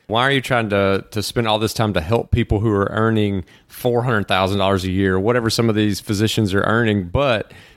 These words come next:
the truth of the matter is they have very specific issues and needs, especially when you get into all the, the tax considerations at such a high salary. So it's cool to have somebody out there looking out for them when most people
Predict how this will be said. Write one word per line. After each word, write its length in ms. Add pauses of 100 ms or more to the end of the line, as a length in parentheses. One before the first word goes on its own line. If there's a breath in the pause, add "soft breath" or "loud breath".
(100)
the 80
truth 200
of 60
the 60
matter 260
is 200
they 100
have 180
very 380
specific 720
issues 460
and 120
needs, 380
especially 480
when 100
you 80
get 140
into 240
all 240
the, 220 (200 loud breath)
the 80
tax 380
considerations 760
at 100
such 200
a 80
high 160
salary. 580 (300 soft breath)
So 180
it's 140
cool 240
to 60
have 180
somebody 400
out 180
there 260
looking 400
out 140
for 140
them 460
when 300 (120)
most 280
people 400